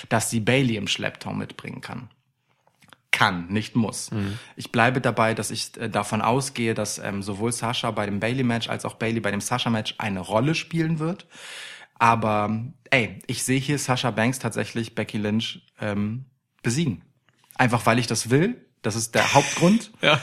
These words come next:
Speaker 1: Aber auch
Speaker 2: So wie ich bin Randy Orton eben.
Speaker 1: Genau. Einfach,
Speaker 2: Ja.
Speaker 1: aber auch einfach, weil es dafür gute Gründe gibt. Und ich
Speaker 2: Ja.
Speaker 1: glaube, dass tatsächlich es beiden gut tut, wenn das passiert.
Speaker 2: Ja.
Speaker 1: Es muss nicht bei diesem Event passieren. Das ist so ein bisschen das Ding. Die Fehde darf und kann gerne noch länger gehen.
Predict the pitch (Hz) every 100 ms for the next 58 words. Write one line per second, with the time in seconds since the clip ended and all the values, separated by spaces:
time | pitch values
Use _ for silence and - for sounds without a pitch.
0 | - 123 127 135 147 143 143 151 - 110
1 | 117 113 104 104 110 107 147 98 - 139
2 | 139 143 - 147 160 - 175 151 120 120
3 | 143 147 139 135 139 127 147 139 117 160
4 | 156 117 - 131 117 131 110 123 139 127
5 | 123 - 123 123 117 - 120 - 107 -
6 | 107 147 156 160 156 - 135 135 - -
7 | 104 90 - - 101 101 - - - 98
8 | - - _ - - - - _ - -
9 | _ - 113 139 135 147 175 175 156 -
10 | 127 123 131 120 117 113 95 - 92 104
11 | 120 - 110 107 104 95 - 135 147 180
12 | 139 - 113 107 90 110 143 165 - 113
13 | - 127 139 120 127 131 117 110 120 151
14 | 151 147 151 170